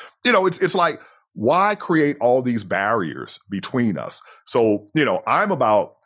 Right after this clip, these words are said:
unity. I'm about, you know, bringing people together around a good cause and doing good work to make it happen, not performative wokeism, as they call it, right? 'Cause that's what it, that's what it primarily is.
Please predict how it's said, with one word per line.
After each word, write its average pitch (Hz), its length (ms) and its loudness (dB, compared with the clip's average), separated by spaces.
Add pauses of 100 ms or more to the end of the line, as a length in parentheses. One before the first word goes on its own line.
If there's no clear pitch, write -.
(240)
unity. 135 600 2 (200)
I'm 123 160 0
about, 104 440 2 (220)
you 139 100 0
know, 101 140 2
bringing 135 380 0
people 139 300 -2
together 120 600 0
around 110 360 2
a - 20 0
good 101 300 -2
cause 135 600 0 (280)
and 107 140 0
doing 120 260 2
good 104 260 -2
work 113 260 0
to 110 80 -4
make 104 200 0
it 82 60 -2
happen, 95 580 -2 (280)
not 127 400 0
performative 131 1120 2 (160)
wokeism, 117 640 0
as 87 120 -4
they 90 100 -4
call 65 320 -4
it, 62 140 -20
right? 92 240 -2
'Cause - 100 -4
that's 131 220 2
what 147 100 2
it, 131 160 -4
that's 139 200 0
what 139 140 2
it 120 140 2 (580)
primarily 117 600 0
is. 90 360 -2